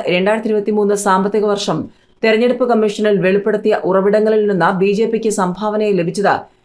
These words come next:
എഴുന്നൂറ്റി പത്തൊൻപത് കോടി രൂപ, കോൺഗ്രസിന് എഴുപത്തിയൊൻപത് കോടി രൂപ. ഈ കാലയളവിൽ സി പി എമ്മിന് കിട്ടിയത് ആറ് കോടി രൂപ. സി പി എമ്മിന് സംഭാവന നൽകിയ സ്വകാര്യ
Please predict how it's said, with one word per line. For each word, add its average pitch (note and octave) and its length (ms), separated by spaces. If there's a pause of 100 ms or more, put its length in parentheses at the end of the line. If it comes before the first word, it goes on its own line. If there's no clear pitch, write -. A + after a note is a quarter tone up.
(140)
എഴുന്നൂറ്റി G#3 500
പത്തൊൻപത് G#3 480
കോടി C#3+ 200
രൂപ, D3+ 140 (240)
കോൺഗ്രസിന് G#3+ 540 (240)
എഴുപത്തിയൊൻപത് G3+ 680
കോടി C3+ 240
രൂപ. D3 120 (500)
ഈ A3 40 (100)
കാലയളവിൽ G3+ 500 (100)
സി G3+ 180
പി A3 100
എമ്മിന് A3 220
കിട്ടിയത് G3+ 320 (220)
ആറ് G#3 200
കോടി D3+ 260
രൂപ. D3+ 120 (420)
സി G#3+ 160
പി A3 120
എമ്മിന് A3 280
സംഭാവന G#3 400 (120)
നൽകിയ G3+ 240 (100)
സ്വകാര്യ G3+ 340